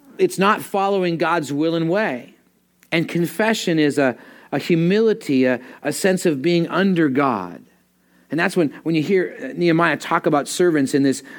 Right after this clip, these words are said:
the last verse, and then in, in this verse, and, and you'll hear him talk about it in the verses to come. It's being servant. And, and, and the, actually the term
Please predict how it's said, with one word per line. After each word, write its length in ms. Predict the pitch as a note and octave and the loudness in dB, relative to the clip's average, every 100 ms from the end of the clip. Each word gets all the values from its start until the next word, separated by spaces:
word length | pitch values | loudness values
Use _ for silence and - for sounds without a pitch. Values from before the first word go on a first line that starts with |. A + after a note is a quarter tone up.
| - | -20
the 380 | - - - C3+ | -18 -16 -4 0
last 280 | D3+ E3+ D#3 | 2 2 0
verse, 280 | C#3+ D3 D3 | 0 0 0
and 100 | C#3+ | 0
then 120 | C3+ | 2
in, 140 | C#3 | 0
in 160 | C3+ D3 | 0 0
this 180 | D#3+ - | 0 0
verse, 240 | D3 C3 | 0 0
and, 220 | C#3 C3 B2+ | 0 0 0
and 120 | C#3 | 0
you'll 100 | C3 | 0
hear 180 | D#3 D3+ | 0 0
him 100 | C#3 | 0
talk 220 | D3 D3 | -2 -2
about 180 | C#3+ C#3 | -2 -2
it 60 | |
in 80 | C3 | 0
the 60 | B2 | 0
verses 340 | C#3+ C3+ A#2 | -2 -4 -8
to 100 | A#2 | -10
come. 460 | - D#3+ C3+ A2+ A2+ _ _ _ _ _ _ _ - | -6 -4 -4 -6 -14 _ _ _ _ _ _ _ -4
It's 200 | E3 D#3 | -2 -2
being 520 | C3+ F#3 F3+ E3+ - - _ _ _ _ _ - | 0 2 2 0 -4 -14 _ _ _ _ _ -10
servant. 400 | - G3+ D#3 C#3 | 0 2 2 2
And, 320 | D3 C#3+ D#3 | 2 2 0
and, 0 | |
and 220 | C#3 D3+ | 2 0
the, 220 | D3 - | -2 -4
actually 260 | D#3 E3+ D3+ | -6 0 0
the 80 | A#2+ | 0
term 440 | - F#3+ E3 | -2 0 -2